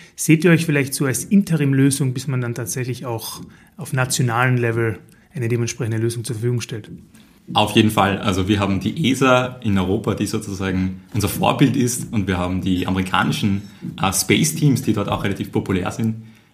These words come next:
Speaker 2: Und in Europa ist das Phänomen relativ neu. Und wir, ähm, eigentlich aus dem Vakuum an, an Raumfahrtinitiativen und Raumfahrtaktivitäten in Österreich haben wir uns gebildet,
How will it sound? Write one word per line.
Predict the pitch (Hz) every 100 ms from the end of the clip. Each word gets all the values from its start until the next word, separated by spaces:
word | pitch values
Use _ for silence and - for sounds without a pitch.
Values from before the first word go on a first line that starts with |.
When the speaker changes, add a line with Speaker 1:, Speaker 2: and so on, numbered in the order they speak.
| _ _
Speaker 2:
Und | 110 107
in |
Europa | 107 98 131
ist | 131
das | 117
Phänomen | - 113 110
relativ | 104 95 -
neu. | 87 87 - - - _
Und | - 95 92 92
wir, | 95 98 92 92 92 - _ _ -
ähm, | 92 87 87 90 -
eigentlich | 95 143 151
aus | 117 113
dem | 120 110 104 104
Vakuum | 98 - 156 156 127
an, | 113 101 104
an | 101 98
Raumfahrtinitiativen | 92 95 143 - 92 95 - - - - 113 123 120 104 127 131
und | 110 98 95 - -
Raumfahrtaktivitäten | 110 113 98 95 95 117 - 104 110 113 110
in | 98
Österreich | 101 - 95 98 - - -
haben | 110 107
wir | 147
uns | 156
gebildet, | - - 123 120